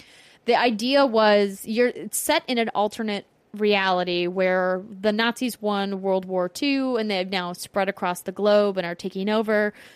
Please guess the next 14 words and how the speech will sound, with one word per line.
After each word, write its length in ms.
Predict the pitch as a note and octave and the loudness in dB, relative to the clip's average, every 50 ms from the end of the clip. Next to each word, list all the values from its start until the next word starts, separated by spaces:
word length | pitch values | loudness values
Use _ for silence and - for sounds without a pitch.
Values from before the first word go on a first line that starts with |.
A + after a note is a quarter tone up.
| - _ _ | -20 _ _
And 120 | - G#3+ G#3+ | -6 -4 -2
you, 100 | A3+ A3+ A3 | 0 0 0
of 100 | G#3 - | -2 -2
course, 260 | - A3+ G#3 G3 - | -2 -2 -2 -2 -2
as 140 | G3 F#3 - | -6 -8 -6
B 140 | - G#3 | -8 -6
J 140 | F#3+ G3 F#3 | -4 -4 -4
Blazkowicz, 800 | F3+ - G#3+ A#3 B3 - - B3+ A#3 A3 A3 - - - - - - | -2 -2 -2 -2 -2 -4 -4 -2 -2 -2 -2 -4 -6 -12 -12 -8 -2
are 200 | G3+ F#3+ F#3 F#3 | -2 0 0 -2
trying 380 | - - G3+ G3 F#3+ G3 F#3+ | -4 -4 -4 -4 -2 -4 -6
to 360 | - - G3+ F#3 F3+ F3 - - - - | -6 -8 -6 -6 -6 -8 -8 -10 -2 -2
overthrow 500 | A#3 A#3 G3 G3+ F#3+ - C#4 C#4+ C4+ C4 | -2 0 0 -4 -6 -2 0 2 2 2
them 300 | A#3+ B3 A#3 A3+ A3 G#3+ | 2 2 0 0 0 0
and 320 | G#3 G3+ G3 G3 G3 G3 | -2 -2 -4 -4 -6 -8